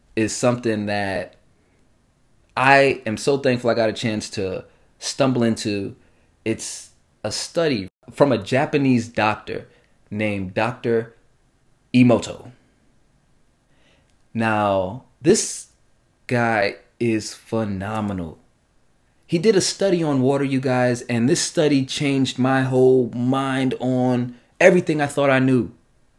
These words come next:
about life. And so I'm about to share it with you guys. So what he did was he took two Petri dishes, right? One Petri dish, he had love written on it, and the other Petri dish, he wrote hate on it.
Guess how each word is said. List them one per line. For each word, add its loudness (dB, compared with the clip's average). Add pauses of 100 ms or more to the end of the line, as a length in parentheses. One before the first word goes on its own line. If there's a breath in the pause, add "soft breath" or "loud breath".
about 8
life. 2 (480 soft breath)
And 0
so 4
I'm 2
about 0
to -4
share 0
it -2
with -6
you -8
guys. -10
So 0 (300 loud breath)
what 2
he 4
did 2
was -4 (220 soft breath)
he -4
took -4
two 0
Petri -2
dishes, -6
right? -6 (640 soft breath)
One 0
Petri -2
dish, -2 (460)
he 0
had 2 (200)
love 2
written -4
on -4
it, -10 (220 soft breath)
and -4
the -10
other 2
Petri -6
dish, -4 (120)
he -4
wrote -2
hate -2
on -4
it. -20